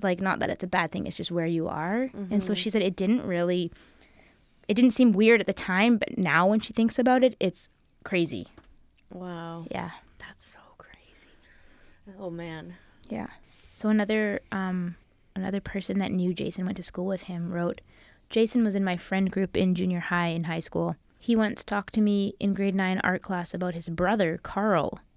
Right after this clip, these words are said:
Speaker 1: who he'd claimed gave him a silver eagle pendant he wore. Later, I find out Carl was his second personality, not his brother.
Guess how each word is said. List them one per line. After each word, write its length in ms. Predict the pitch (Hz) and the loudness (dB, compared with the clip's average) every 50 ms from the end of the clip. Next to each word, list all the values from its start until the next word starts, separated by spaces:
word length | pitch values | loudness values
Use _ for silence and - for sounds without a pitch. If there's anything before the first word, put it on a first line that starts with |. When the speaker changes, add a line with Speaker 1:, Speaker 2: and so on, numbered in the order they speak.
| _ _ | _ _
Speaker 1:
who 140 | - - 208 | -2 0 0
he'd 120 | 196 - | 0 0
claimed 400 | - - 208 196 196 196 196 180 | -2 -4 0 0 2 2 2 2
gave 200 | 208 202 196 185 | 2 2 2 2
him 120 | 185 196 185 | 2 0 0
a 60 | 170 | 0
silver 480 | - - - 214 214 226 214 220 226 - _ _ - | -2 -2 -2 0 0 0 0 -2 -4 -6 _ _ -4
eagle 280 | - 196 175 190 185 180 | -4 -2 0 0 -2 -2
pendant 560 | - - - 185 180 170 165 165 185 - - - | -4 -4 -4 -2 -2 -2 -2 -4 -6 -6 -10 -12
he 160 | - - 180 | -4 -2 -2
wore. 380 | 175 165 165 160 156 160 160 - _ _ _ _ _ _ _ _ _ _ _ - | -2 -2 -4 -6 -8 -10 -12 -16 _ _ _ _ _ _ _ _ _ _ _ 0
Later, 260 | 202 208 208 214 202 | 0 2 2 2 2
I 40 | 190 | 0
find 280 | 180 - 190 190 190 185 | 0 0 0 0 2 0
out 120 | - - | 0 -2
Carl 460 | - - 185 180 190 190 190 196 208 _ | -4 -6 -2 -2 0 0 -2 -2 -6 _
was 200 | - 196 190 175 | -4 -2 -2 -2
his 320 | - 202 202 180 - - - - | -2 -4 -4 -2 -4 -6 -6 -6
second 400 | - - - 180 - 190 185 - | -6 -6 -6 -4 -4 -4 -4 -4
personality, 800 | - 190 180 - 190 185 180 170 175 180 185 175 170 160 165 - | -4 -6 -6 -4 -4 -4 -2 0 0 0 0 0 -2 -4 -6 -4
not 260 | - 190 185 175 160 156 | -2 0 0 0 0 0
his 120 | 156 151 | -4 -6
brother. 400 | - - 160 165 165 165 175 170 | -6 -6 -6 -4 -4 -6 -8 -10